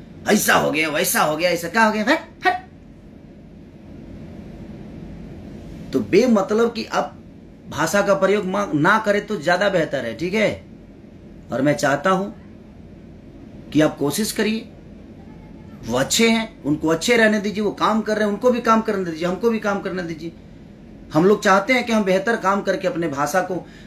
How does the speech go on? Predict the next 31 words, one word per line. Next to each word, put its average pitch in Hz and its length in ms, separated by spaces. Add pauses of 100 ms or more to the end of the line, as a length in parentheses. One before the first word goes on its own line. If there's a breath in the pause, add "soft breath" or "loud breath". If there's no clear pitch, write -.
(120 loud breath)
दूसरे 175 300
भाषा 156 360
के - 100
पास 175 280
बैठा 123 320
दें, 113 140
लेकिन 147 240
आप - 220
नहीं 254 120
चाहते 135 300
हैं। 160 200 (3750)
आपकी 147 260
title 175 420
इतनी 190 260
गंदी 208 280
होती 208 280
है 208 60
कि 208 140
खेसारी 156 400
को 160 160
ऐसा 127 260
हो 170 140
गया, 175 140
खेसारी 110 360
को 113 160
ऐसा 113 220
हो 156 120
गया, 147 180
क्या 160 180
हो 147 100
गया? 156 120